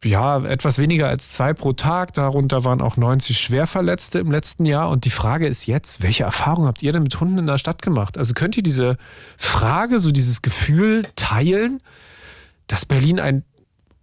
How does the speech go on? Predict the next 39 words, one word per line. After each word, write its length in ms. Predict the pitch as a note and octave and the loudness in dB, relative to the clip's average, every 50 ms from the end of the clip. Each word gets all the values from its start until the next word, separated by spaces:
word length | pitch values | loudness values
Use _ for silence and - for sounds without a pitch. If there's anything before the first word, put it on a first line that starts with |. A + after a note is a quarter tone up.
| _ _ - | _ _ -4
Problem 380 | A2+ - C#3 C3 B2+ C#3 D#3+ F3 | 0 2 2 4 4 4 4 2
hat 140 | F#3+ - - | 2 0 0
mit 180 | D3 C3+ - | 0 0 2
Hunden, 260 | - F3 A3+ - - | 2 0 0 0 -2
einfach 300 | G#3+ - F3 D#3+ - E3 | -2 0 0 0 0 0
aufgrund 400 | E3+ D3 C#3 - - D3 C#3+ C#3+ | 0 -2 -2 0 0 2 2 4
der 140 | - B2+ A2 | 4 4 4
Menge? 480 | G#2+ G#2 G#2+ A2 A#2+ D3 F3 G#3 C4 B3+ - _ - - - - - - - _ _ _ _ - | 4 4 4 4 4 4 2 2 0 -2 -6 _ -20 -20 -20 -20 -20 -20 -20 _ _ _ _ -2
Ist 180 | G3+ B3+ - F4+ | 0 0 2 0
es 140 | D4+ - E4+ | 0 0 2
überhaupt 440 | B3+ G3+ F3 F#3+ C4 A4 - - | 2 2 2 2 0 0 0 0
eine 80 | D#4+ A3+ | 0 2
gute 260 | G3+ A#3+ C4 - B3+ | 2 2 2 4 4
Idee, 440 | A3 G#3 F3+ G#3+ A3 G#3 G#3 A3+ A3+ | 4 4 4 4 2 2 2 2 0
Haustiere 580 | D#3 F3 G3+ B3 A#3 - - - A3+ G#3+ G#3 G#3 | 0 0 0 0 -2 -2 -2 0 0 0 0 0
in 120 | G3 F#3 | 0 0
Stadtwohnungen 640 | - - A#3 A#3+ - - D#3+ D3+ D3+ D3+ D3 C#3+ C#3+ | -2 -2 -2 -4 -4 -2 0 0 2 2 2 0 0
zu 220 | - - D#3+ C3+ C3+ | 0 0 0 0 2
halten? 420 | C#3+ D3 D#3+ E3 - A3+ B3+ C#4 - _ - - - - - - - - _ _ _ | 2 0 0 -2 -2 -4 -4 -6 -8 _ -20 -20 -20 -20 -20 -20 -20 -20 _ _ _
Ist 220 | - C3+ - - - | 0 0 0 2 2
das 240 | A#3 G3+ - - | 0 0 0 -2
der 160 | - F3+ D#3+ D3 | 0 0 0 0
beste 340 | D3+ F3 G3+ - - - | 0 0 -2 -2 -2 -4
Plan, 560 | F3+ - - E3 E3+ F3 F#3 G#3 A#3 C4 C#4 C4 | -2 0 0 2 2 2 2 0 0 -2 -2 -2
Hunde 580 | B3 F#3+ D3+ E3 F#3+ G#3+ A3 G#3+ G3+ G3 F#3+ | 0 2 2 4 4 4 4 2 2 2 2
in 180 | - G3 E3+ D#3+ | 2 2 2 2
einer 560 | D3 E3+ E3+ E3+ E3 E3 E3 E3 E3+ E3+ D3+ | 2 0 0 0 0 0 0 0 0 0 -2
fünfzig, 720 | - - G3 G3+ G#3 G3 - - - - F#3+ F#3+ F3 - - | -2 -2 -2 -2 -2 -2 -4 -6 -4 -2 0 0 0 -2 -2
sechzig, 640 | D3+ D#3 E3+ F#3 - - - - - F#3+ E3 - | -2 -2 -2 -2 -4 -6 -4 -2 0 0 0 0
siebzig 400 | - F3+ F3 - - - E3+ - | 0 -2 -2 -2 -4 -4 -4 -2
Quadratmeter 680 | - F3+ D#3+ D3 D#3 E3+ E3+ - F3+ D#3+ - D3+ C#3 C3 | -2 -2 -2 0 0 -2 -2 -2 -2 0 0 0 0 2
Wohnung 300 | C3+ C#3 C#3 C#3 C3+ B2+ | 2 2 2 2 0 0
zu 180 | - D3 B2+ | 0 0 2
halten 380 | A2+ C3 C#3+ D#3 - F#3+ F3+ F3 | 2 2 0 0 -2 -4 -6 -4
und 420 | - - D3+ C#3 C#3+ C#3+ - - | -2 -2 0 2 2 0 -2 -4
einmal 300 | - C#3 D3 D#3+ E3 D3 | -4 0 2 2 2 2
am 140 | C#3 D3+ D3+ | 0 -2 -2
Tag 200 | - - E3 - | 0 0 -2 -2
für 220 | - - D3 C#3 | -2 0 0 0